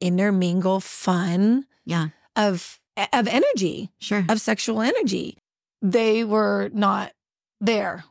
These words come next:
Speaker 1: with that 'cause they had never experienced that really before.
Speaker 2: So they were basically kind of starting all over
Speaker 1: Kinda.
Speaker 2: into this new lifestyle that they have really not been a part of
Speaker 1: Kind of,
Speaker 2: for,
Speaker 1: yeah.
Speaker 2: 'cause they've been in there.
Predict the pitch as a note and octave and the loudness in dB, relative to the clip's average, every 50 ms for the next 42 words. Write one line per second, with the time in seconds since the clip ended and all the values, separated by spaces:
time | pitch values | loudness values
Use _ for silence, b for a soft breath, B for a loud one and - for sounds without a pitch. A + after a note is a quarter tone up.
0 | - - F#3+ F#3 - - - - - A3+ G3 G#3 G3+ G#3 G3+ G3 G3+ F#3+ F3+ - | -6 -4 -4 -2 0 0 -2 0 0 0 2 2 2 4 4 4 2 2 0 -2
1 | - - - - - B3+ D4+ C#5 C5+ C#4+ E3+ - - F#3 - - - E3 D3+ D3 | -4 -4 -6 -4 0 0 2 2 2 0 -2 -4 -4 -4 -4 -2 -2 -2 -2 -2
2 | E3 E3 F#3 - - C#3+ - - - - - - A#3 A3 A#3 B3 D4 A4 A#4 - | -2 -4 -6 -6 -6 -8 -8 -8 -10 -12 -8 -4 -4 -2 -2 0 0 0 0 0
3 | G3+ A3 - D4+ - - A#3 G#3 - - A3 G#3+ G3+ - - F#3+ F#3+ G3+ G3+ F#3+ | -2 -2 -4 -4 -2 -2 -2 0 2 2 2 2 2 0 -2 -2 0 2 2 4
4 | F3+ F3 D#3 G#3 - - - - F#3 F#3 F3 - - C4 D4+ C5 - - - - | 4 2 2 0 0 -2 -2 -2 -2 -2 -2 0 0 2 2 2 2 0 0 0
5 | F#3 F#3 F#3 F3+ - F#3 F3 F3 - - F3+ F3 F3 E3 F3+ G3+ - - F#3+ E3+ | 2 2 2 2 0 0 -2 -2 -2 -2 0 0 2 2 0 -2 -2 -4 -4 -2
6 | E3 D#3+ D#3+ D#3 D#3+ D3+ - D#3+ D#3+ D#3 D#3 E3 E3+ E3+ F3+ - _ - D#3 D#3 | 0 0 0 0 -2 -2 -2 -2 -2 0 0 -2 -2 -4 -6 -8 _ -4 -2 -2
7 | E3+ F3 E3+ C#3 C3+ - D#3+ D#3 C#3 - _ - - - D3+ F3+ A#3 F#3 C3 A#2+ | 0 0 0 -2 -2 -2 -2 -2 -2 -4 _ -10 -6 -2 0 0 2 2 2 0
8 | C3+ E3 - - - - A#3 D4+ F#4+ E4 C4 D4 D#4 - G#3 G#3 G#3+ A#3+ C#4 - | 0 -2 -6 -6 -2 0 2 2 2 2 2 2 2 2 0 0 0 -2 -2 -2
9 | - - D#3+ - D#3 - - D3+ D3+ D3+ D3+ D3 C#3+ C#3 C#3 D3 | -4 -6 -6 -6 -6 -4 -4 -2 -2 -2 0 -2 -2 -2 -2 -4